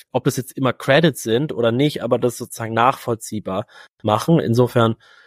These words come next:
da passiert viel in die Richtung, das mit Satelliten monitoren und dann da bestimmte Rückschlüsse zu ziehen. Äh, ich glaube, im Bereich Methan gibt's unheimlich viel. Wie kann ich Methan-Leaks finden?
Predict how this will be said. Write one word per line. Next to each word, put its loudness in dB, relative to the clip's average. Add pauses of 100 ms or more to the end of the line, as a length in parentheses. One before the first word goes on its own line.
(340)
da 2
passiert 0
viel 2
in 4
die 2
Richtung, 0
das -6
mit -6
Satelliten -2
monitoren 2
und -2
dann 2 (880)
da 2
bestimmte -2
Rückschlüsse 0
zu -18
ziehen. -4 (460)
Äh, -2
ich -10
glaube, 2 (420)
im -4
Bereich 0
Methan 2
gibt's -2
unheimlich 0
viel. 2 (180)
Wie -2
kann 0
ich -2
Methan-Leaks 0
finden? 2